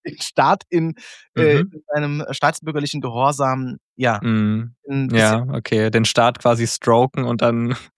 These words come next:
Speaker 2: <laughs>
Speaker 1: Ja. Help me, please. Ich weiß nicht, ich bin mir nicht sicher, ob der Clip jetzt hier noch weitergeht, ob der zu lang geschnitten worden ist. Ich guck mal nochmal, was er sagt.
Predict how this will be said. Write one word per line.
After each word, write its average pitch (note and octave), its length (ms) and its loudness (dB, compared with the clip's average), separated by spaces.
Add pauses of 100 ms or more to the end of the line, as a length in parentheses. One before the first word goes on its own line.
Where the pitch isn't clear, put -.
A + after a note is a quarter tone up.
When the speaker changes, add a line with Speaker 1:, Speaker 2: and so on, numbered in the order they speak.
(180)
Speaker 2:
<laughs> - 180 -14
Speaker 1:
Ja. D3+ 100 -2 (960)
Help F#3 180 4 (180)
me, E3+ 200 2
please. C#3+ 420 -2 (840)
Ich C#3+ 160 -6
weiß D#3+ 140 -2
nicht, E3 100 -6
ich - 100 -18
bin E3 140 -6
mir E3 60 -2
nicht D3+ 180 -8
sicher, D3+ 180 -4
ob - 140 -10
der C#3+ 160 -2
Clip - 180 -10
jetzt C#3 140 -10
hier C#3+ 100 -6
noch C3+ 60 -8
weitergeht, C#3+ 260 -2
ob C3 80 -8
der C3+ 100 -6
zu - 120 -10
lang C3 100 -4
geschnitten B2 300 -8
worden A2+ 180 -6
ist. A2+ 80 -10
Ich - 60 -18
guck - 160 -16
mal C#3+ 60 -4
nochmal, C3 200 0
was B2+ 100 -6
er A#2+ 80 -6
sagt. B2 280 -6